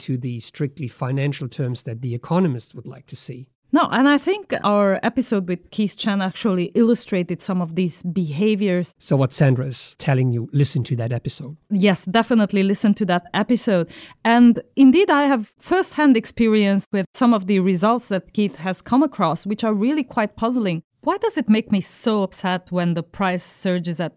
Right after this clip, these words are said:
Speaker 2: two and I pay double the price? But when it's at two point one, I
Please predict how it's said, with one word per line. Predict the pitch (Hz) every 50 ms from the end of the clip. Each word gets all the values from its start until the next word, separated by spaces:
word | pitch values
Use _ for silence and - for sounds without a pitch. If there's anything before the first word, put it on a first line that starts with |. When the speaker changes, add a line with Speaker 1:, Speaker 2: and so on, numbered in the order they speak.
| _ _ _
Speaker 2:
two | - - 214 202 190 185
and | 165 156 151
I | 156 170
pay | - 202 202 202 170 -
double | - 254 247 233 220 208
the | 196 190
price? | - - 202 208 214 202 175 180 170 -
But | 180 196 214 - _
when | 233 302 359 392 415
it's | 427 - - -
at | 311 - _ _ _ -
two | 294 320
point | 320 - 226 214 208 208 -
one, | 240 269 294 330 320
I | 339 392 453 440 415